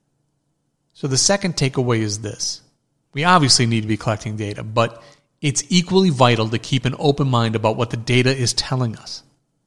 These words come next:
Data is not there to tell us what we want to hear. Data is there to tell us what we need to know.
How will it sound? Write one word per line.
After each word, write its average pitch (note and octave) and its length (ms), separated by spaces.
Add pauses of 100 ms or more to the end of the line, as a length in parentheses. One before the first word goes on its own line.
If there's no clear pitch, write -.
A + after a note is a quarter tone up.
(160)
Data F3 240
is F3 140
not C#3 240
there B2+ 180
to A#2 100
tell B2+ 300
us A2+ 160
what A#2+ 220
we B2 100
want A#2 260
to G2+ 40
hear. A#2+ 340
Data D3+ 300
is D#3+ 140
there C3+ 160
to B2 80
tell C3+ 340
us B2 160
what C#3 140
we B2 100
need B2 500
to C3+ 80
know. A#2+ 440